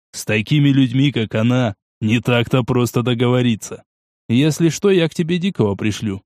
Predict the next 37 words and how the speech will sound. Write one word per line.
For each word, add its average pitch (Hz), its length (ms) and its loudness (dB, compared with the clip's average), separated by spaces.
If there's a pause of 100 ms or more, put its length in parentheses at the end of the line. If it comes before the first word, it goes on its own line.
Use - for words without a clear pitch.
(160)
немного 160 420 2
подумав, 170 460 2
ответил 135 440 0
я. 120 260 -2 (400)
«Не 113 120 4
хочу 170 280 2
тебя 120 260 0
втягивать 131 500 0
во 104 140 0
всё 151 200 0
это 131 180 0
дерьмо». 127 460 0 (240)
«Как 120 300 2
скажешь», 110 720 -2 (300)
прихлопнул 135 560 0
меня 113 280 2
по 127 100 -2
лопатке 117 500 -2
тот. 107 300 -6 (240)
«Чего 156 460 2
встали, 147 440 2
мать 135 320 2
вашу? 123 480 -2 (280)
Приказ 131 500 0
слышали? 156 640 0 (200)
Или 131 240 2
ждёте, 156 480 2
когда 120 300 -2
я 165 240 2
его 147 180 2
повторю?» 156 640 0 (540)
Народ 185 320 -2
тут 233 160 -2
же 180 120 0
пришёл 143 360 -2
в 165 40 -4
движение, 151 640 0